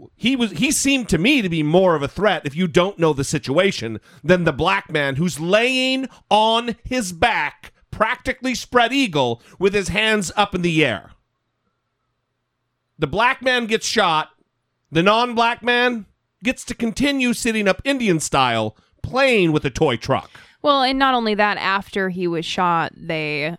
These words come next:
Speaker 2: approached him, flipped him over, and put him in handcuffs. And then he asked them, he said, you know, "Why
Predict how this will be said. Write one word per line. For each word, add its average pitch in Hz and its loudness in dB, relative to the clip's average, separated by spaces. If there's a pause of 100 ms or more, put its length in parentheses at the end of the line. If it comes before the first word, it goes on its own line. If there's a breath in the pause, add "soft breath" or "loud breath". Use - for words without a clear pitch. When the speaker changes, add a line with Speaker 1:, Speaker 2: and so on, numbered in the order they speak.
Speaker 2:
approached 254 0
him, 214 0
flipped 190 -4
him 196 -2
over, 190 2
and 175 -6
put 190 -6
him 180 -6
in 160 -8
handcuffs. 190 -4 (280 soft breath)
And 226 2
then 220 4
he 214 0
asked 403 0
them, 170 -4
he 190 -4
said, 185 -4
you 196 -8
know, 175 -2
"Why 226 0